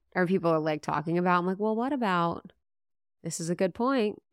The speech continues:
It's like, yeah, I agree. There is that part of me. And I remember we did,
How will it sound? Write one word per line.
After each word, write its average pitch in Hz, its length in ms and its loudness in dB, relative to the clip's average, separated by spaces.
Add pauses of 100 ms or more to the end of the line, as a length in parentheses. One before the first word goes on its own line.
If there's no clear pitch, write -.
It's 175 200 0
like, 180 340 2
yeah, 202 280 4
I 180 100 6
agree. 185 460 4
There 170 200 4
is 190 120 2
that - 180 -2
part 175 220 2
of 170 80 -2
me. 170 80 4
And 170 100 2
I 185 40 2
remember 247 340 0
we 190 120 2
did, 165 300 0